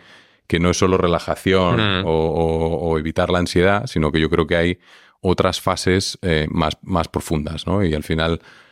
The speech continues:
Speaker 1: no es que... o sea, no es que diga que yo crea en la magia o crea en, en los milagros, ¿no? Pero sí que creo que hay más profundidad ahí y puede tener que ver además con, con lo que los místicos tradicionales cuentan, ¿no? En sus historias y tal. Yo creo que tiene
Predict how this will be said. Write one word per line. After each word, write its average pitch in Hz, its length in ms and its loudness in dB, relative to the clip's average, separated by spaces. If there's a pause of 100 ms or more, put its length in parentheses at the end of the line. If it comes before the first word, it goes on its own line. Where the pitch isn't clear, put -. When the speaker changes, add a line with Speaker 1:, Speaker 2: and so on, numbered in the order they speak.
(120)
Speaker 1:
no 82 160 0
es - 140 -2
que... 87 580 2 (340)
o - 80 -20
sea, 92 100 0
no 85 100 0
es 92 60 -2
que 92 120 0
diga 92 200 2
que 90 140 -2
yo 85 220 -2 (240)
crea 87 320 2
en 87 100 2
la 85 80 2
magia 85 560 0
o 85 120 -4
crea 82 440 0
en, 82 280 -6 (360)
en 82 360 2
los 85 120 2
milagros, 85 540 0
¿no? 107 180 0
Pero 87 160 2
sí 90 140 -2
que 101 100 -4
creo 101 220 0
que 90 140 2
hay 85 120 2
más 82 280 -2
profundidad 82 540 0
ahí 101 220 2
y 90 120 -4
puede 98 240 4
tener 113 260 0
que 110 100 0
ver 110 140 4
además 104 320 2
con, 95 340 0 (480)
con 85 200 2
lo 82 120 0
que 82 120 -2
los 80 180 0
místicos 98 1080 0
tradicionales 92 920 0
cuentan, 78 560 0
¿no? 87 120 0
En 98 80 -2
sus 76 200 -4
historias 76 520 -2
y 76 60 -2
tal. 76 200 -2
Yo 76 80 -4
creo 80 160 0
que 82 80 0
tiene 82 460 2